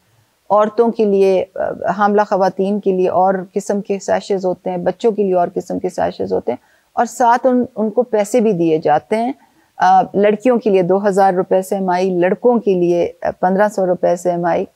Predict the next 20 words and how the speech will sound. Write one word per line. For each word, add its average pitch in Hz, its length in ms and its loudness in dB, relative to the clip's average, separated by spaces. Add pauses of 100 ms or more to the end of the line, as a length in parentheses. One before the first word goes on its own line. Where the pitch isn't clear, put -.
हमारी 247 440 0 (160)
तहकीक 240 400 -4
हमें 240 160 0
ये 226 140 2
बताती 196 480 -2
है 214 100 4
कि 220 320 -2 (140)
घरानों 220 600 2
में 208 340 -2
जो 220 120 0
हम 226 300 -4
कैश - 600 -4
देते 190 260 -2
हैं, 202 100 -6
चाहे 208 180 0
वो 202 80 -4
कफालत 196 580 0
हो, 185 240 0
चाहे 185 280 -2
वो 185 320 -2